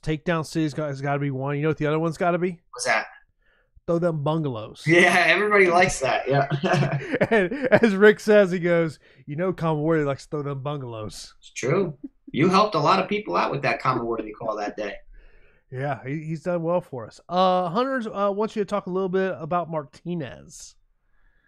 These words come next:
Speaker 2: Uh, yeah, so exactly, I was just kind of mentioning it. Uh, Martinez does have a seventy-five percent,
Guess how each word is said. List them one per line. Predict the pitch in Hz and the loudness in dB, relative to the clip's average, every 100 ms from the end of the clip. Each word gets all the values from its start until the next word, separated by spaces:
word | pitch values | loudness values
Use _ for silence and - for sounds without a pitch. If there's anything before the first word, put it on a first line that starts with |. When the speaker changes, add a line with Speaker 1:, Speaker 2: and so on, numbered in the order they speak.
| _ _ _ _ _ _ _ - | _ _ _ _ _ _ _ 4
Speaker 2:
Uh, | 185 175 | 6 6
yeah, | 226 139 | 4 2
so | - 139 113 | 2 0 0
exactly, | - 143 151 156 160 139 | -2 0 0 0 -2 -2
I | - | 0
was | 135 | 0
just | 139 - | -2 -2
kind | 147 143 | -2 -2
of | 139 - | -4 -4
mentioning | 131 139 143 143 | 0 0 0 0
it. | 143 143 | 0 0
Uh, | - 113 | 0 -2
Martinez | 110 113 - 139 135 131 117 - | -2 -6 -4 -2 0 0 -4 -8
does | - 131 131 | 0 0 0
have | 127 | -2
a | 120 | -2
seventy-five | 123 123 117 120 - | -4 -4 -2 -4 -4
percent, | - 120 117 | -6 -6 -6